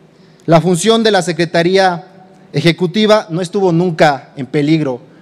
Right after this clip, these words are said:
La función de este Instituto Nacional Electoral no estaba en peligro, que eso era lo jurídicamente relevante para el caso de la determinación judicial. Había un encargado de despacho que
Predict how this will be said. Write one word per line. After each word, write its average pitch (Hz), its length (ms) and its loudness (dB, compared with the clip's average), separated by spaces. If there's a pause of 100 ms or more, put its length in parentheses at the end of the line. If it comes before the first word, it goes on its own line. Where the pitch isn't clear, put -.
(260)
La 151 120 0
función 185 440 0
de 202 80 2
este 190 140 -6
Instituto 175 420 -2
Nacional 175 400 -2
Electoral 180 440 0
no 196 60 -4
estaba 185 240 0
en 185 80 -2
peligro, 165 460 0
que 180 80 -6
eso 175 140 0
era 190 140 2
lo 151 200 0 (240)
jurídicamente 170 720 0
relevante 151 580 -2
para 135 600 -4
el 117 100 -6
caso 160 440 0 (300)
de 143 60 -2
la 139 120 2
determinación 131 600 -2
judicial. 143 680 -2 (1120)
Había 147 220 0
un 190 100 -4
encargado 165 440 0
de 170 60 0
despacho 170 440 -2
que 147 280 -4